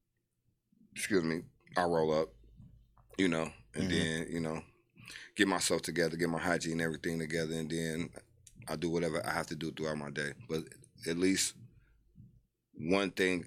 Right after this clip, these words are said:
Speaker 1: every single day consists of music, though.
Speaker 2: Indeed.
Speaker 1: So, you know.
Speaker 2: Indeed. Now, I never asked you, bro, <clears throat> and even in conversation, even with family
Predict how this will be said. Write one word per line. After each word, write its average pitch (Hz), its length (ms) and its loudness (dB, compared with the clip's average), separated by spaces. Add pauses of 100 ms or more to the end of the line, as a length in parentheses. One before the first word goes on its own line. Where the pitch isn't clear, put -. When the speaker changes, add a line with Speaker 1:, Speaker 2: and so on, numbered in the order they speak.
Speaker 1:
every 85 240 2
single 82 240 0
day 78 240 2 (300)
consists 80 420 2
of 73 100 -2
music, 73 440 -6
though. - 1080 -18
Speaker 2:
Indeed. 82 280 -6 (260)
Speaker 1:
So, 80 60 -4
you 76 80 -4
know. 65 100 -8 (260)
Speaker 2:
Indeed. 82 460 -4 (400)
Now, 107 540 4 (480)
I 139 80 8
never 165 360 2
asked 117 400 2
you, 101 60 -4
bro, 92 360 -2
<clears throat> - 60 -2 (220)
and 127 120 0
even 127 280 4
in 120 140 4
conversation, 104 800 2 (880)
even 139 260 6
with 117 180 4
family 90 760 2